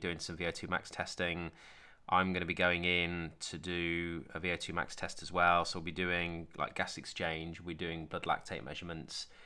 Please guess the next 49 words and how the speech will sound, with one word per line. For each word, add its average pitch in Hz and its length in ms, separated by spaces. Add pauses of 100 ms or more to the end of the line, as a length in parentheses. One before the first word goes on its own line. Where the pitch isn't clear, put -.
(240)
and 101 80
it'll 90 80
be 101 80
interesting 95 640
to - 140
compare 85 480
and 82 100
contrast, - 680 (440)
uh, 101 60
and, 104 480
and 113 140
interesting 113 480
to, 107 400
to - 200
see 104 240
where 107 240
I 104 140
am 101 460
at, - 180 (100)
at 113 140
the 117 60
beginning 101 320
of - 20
the 95 100
season. 92 300
So 95 160
yeah, 95 220
Thursday 107 400
I 92 80
will 90 140
be, 87 420 (420)
I'll 101 100
be 107 120
doing 147 160
that, 170 260 (220)
and 117 520
then 104 100
I'll 98 60
be 95 80
recovering 87 380
from 73 160
that, 73 160 (580)
and 101 140
then 95 80
Friday 92 240
I'm 85 80
gonna 82 120
be 82 60
riding. 78 360